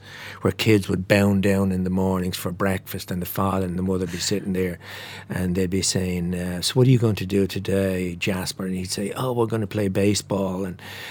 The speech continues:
then we're going to the beach, and then we're going up to,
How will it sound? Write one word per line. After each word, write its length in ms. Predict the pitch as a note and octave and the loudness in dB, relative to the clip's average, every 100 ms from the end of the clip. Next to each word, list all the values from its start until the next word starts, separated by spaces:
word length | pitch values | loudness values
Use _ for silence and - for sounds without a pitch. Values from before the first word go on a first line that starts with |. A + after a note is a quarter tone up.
| - | 0
then 100 | G#2+ | 2
we're 80 | G2+ | 4
going 160 | G2+ | 4
to 60 | G2+ | 2
the 100 | F#2+ | 0
beach, 600 | F#2 G2+ G2+ F#2+ - - | 4 4 4 2 -2 -2
and 360 | F#2 F#2 F#2 G2+ | 0 -2 0 0
then 380 | G2+ G2 G2 | 2 2 2
we're 80 | G2 | 0
going 260 | G2 G2 G2 | 0 0 0
up 160 | F2+ - | -2 -4
to, 480 | G2+ F2+ F2+ F#2 | -2 0 0 0